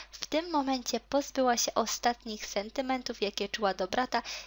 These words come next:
i przejęła kontrolę nad klanem Ferros. Tak wygląda biografia Kamili. Myślę, że wyjaśniła wiele rzeczy. Myślę, że na pewno wyjaśniła to, dlaczego Kamila jest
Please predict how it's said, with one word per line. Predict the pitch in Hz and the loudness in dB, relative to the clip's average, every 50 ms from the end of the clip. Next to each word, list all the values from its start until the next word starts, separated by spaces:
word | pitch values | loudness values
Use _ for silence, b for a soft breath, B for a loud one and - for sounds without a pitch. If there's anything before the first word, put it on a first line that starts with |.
| B B B B | B B B B
i | - 349 349 | 6 6 8
przejęła | - - - - - 233 220 214 226 226 214 208 202 | 6 4 2 4 4 4 4 4 4 6 6 6 4
kontrolę | - - - 277 302 311 - - - 226 240 240 233 226 220 | 4 4 2 2 2 0 -2 0 4 6 6 6 6 4 2
nad | 202 190 196 - - | 0 -2 -4 -4 -6
klanem | - - - 202 196 196 196 196 196 196 196 - - - - - - - | -8 -4 -2 -2 0 -2 -2 -4 -6 -6 -8 -12 -14 -14 -14 -10 2 8
Ferros. | 254 262 254 233 - - - - - - - - - - - - | 10 10 10 10 8 2 -6 -6 -6 -6 -6 -6 -6 -6 2 6
Tak | - 381 415 - - | 8 8 8 6 2
wygląda | - - 240 214 226 247 254 262 254 254 247 247 247 247 240 240 233 220 B B B B B B B B 220 | -2 -2 -2 0 2 4 4 4 4 4 4 6 8 8 6 6 4 -2 B B B B B B B B -4
biografia | - 214 202 - - 220 240 - - - 208 202 | -2 0 0 2 4 2 2 2 2 0 -2 -2
Kamili. | - - - 330 349 247 208 190 180 208 247 B B B B B B B B B | -2 -2 -4 -2 -2 -2 -4 -4 -4 -6 -6 B B B B B B B B B
Myślę, | 311 392 - - 403 370 339 | -2 -2 0 0 0 0 0
że | - 339 | 0 0
wyjaśniła | - 330 311 302 294 269 - - 302 359 403 - 226 | 2 2 4 4 4 4 2 0 0 4 6 6 6
wiele | 220 214 214 214 214 214 208 | 6 4 2 2 2 2 4
rzeczy. | - 220 214 - - 226 | 4 2 2 2 -2 -4
Myślę, | 226 247 - 285 269 262 | -4 -4 -2 -2 -2 -2
że | 254 233 | -2 -2
na | 220 214 | -4 -4
pewno | - - 254 262 269 262 262 262 | -4 -6 -8 -4 -2 0 0 0
wyjaśniła | 285 339 339 330 330 330 - - - 339 320 320 | 0 2 2 4 4 4 2 0 2 2 2 4
to, | 311 - 302 | 4 2 0
dlaczego | 285 269 269 269 - - 285 262 262 262 | 0 0 -2 -2 -2 -2 -2 -2 -2 -2
Kamila | - - - 247 247 262 262 262 254 254 | 0 0 0 0 0 0 0 0 0 0
jest | 240 240 240 240 - - - | 0 0 0 0 -2 -4 -8